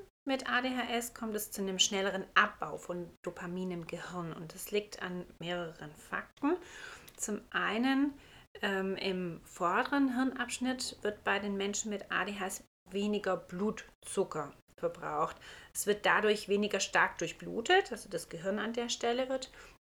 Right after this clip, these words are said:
weniger stark durchblutet. Und das Frontalhirn ist für die Steuerung der Aufmerksamkeit beziehungsweise Konzentration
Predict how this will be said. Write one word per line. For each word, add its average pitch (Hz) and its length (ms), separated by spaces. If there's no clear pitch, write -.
weniger 240 320
stark 233 400
durchblutet. 240 720
Und 214 240
das 202 180
Frontalhirn 208 960
ist - 160
für 180 120
die 170 120
Steuerung 214 500
der 170 280
Aufmerksamkeit 247 1000
beziehungsweise 202 580
Konzentration 202 920